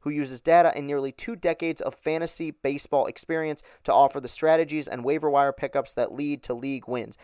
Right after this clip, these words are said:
Season-long fantasy, dynasty leagues, D F S, Locked On Fantasy Baseball covers it all. Subscribe to Locked On Fantasy Baseball wherever you get your podcasts. All right, we're back for segment number two. So yesterday's ball game, let's jump right into it. Tigers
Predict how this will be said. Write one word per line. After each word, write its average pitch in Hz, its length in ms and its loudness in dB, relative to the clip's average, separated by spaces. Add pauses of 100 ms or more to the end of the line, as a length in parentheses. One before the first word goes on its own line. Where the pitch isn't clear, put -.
(100)
Season-long 180 800 0
fantasy, 147 540 -4
dynasty 160 560 0
leagues, 143 340 -4
D 196 200 0
F 160 180 2
S, 135 220 2 (200)
Locked 180 460 4
On 151 260 2
Fantasy 147 360 -4
Baseball 127 360 0
covers 135 460 -2
it 131 180 -2
all. 117 220 4
Subscribe 151 480 0
to 185 80 -2
Locked 156 300 4
On 151 100 2
Fantasy 147 380 -6
Baseball 131 440 0 (160)
wherever 147 520 4
you 123 240 -8
get 151 340 2
your 120 220 -2
podcasts. - 720 -6 (340)
All 220 60 8
right, 202 120 8
we're 202 100 8
back 165 340 8 (240)
for 143 560 6
segment 147 420 2
number 139 240 2
two. 156 300 -2
So 131 140 0
yesterday's 156 500 4
ball 127 200 10
game, 123 220 0
let's 120 220 0
jump 127 180 0
right 117 100 0
into 117 200 0
it. 113 100 -2
Tigers 151 460 4